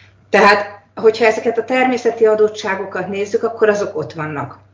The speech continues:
Hogyha a rokonaimat, barátaimat nézzük, ők is megvannak, tudok velük Skype-on beszélni, haza tudok látogatni, ők is eljönnek időnként,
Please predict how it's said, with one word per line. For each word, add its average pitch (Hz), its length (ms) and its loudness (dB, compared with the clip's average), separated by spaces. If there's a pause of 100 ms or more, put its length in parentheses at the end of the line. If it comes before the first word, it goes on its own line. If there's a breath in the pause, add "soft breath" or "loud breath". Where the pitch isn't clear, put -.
(260)
Hogyha 214 280 2
a 214 100 8
rokonaimat, 208 720 2
barátaimat 185 800 -2
nézzük, 190 360 -4
ők 277 160 -4
is - 160 -6
megvannak, 185 680 2
tudok 185 320 -4
velük 175 260 -2
Skype-on 180 560 -2
beszélni, 190 580 -2
haza 185 280 -2
tudok 165 360 -6
látogatni, 180 840 0
ők 185 160 -2
is - 140 -8
eljönnek 180 600 2
időnként, 180 760 -4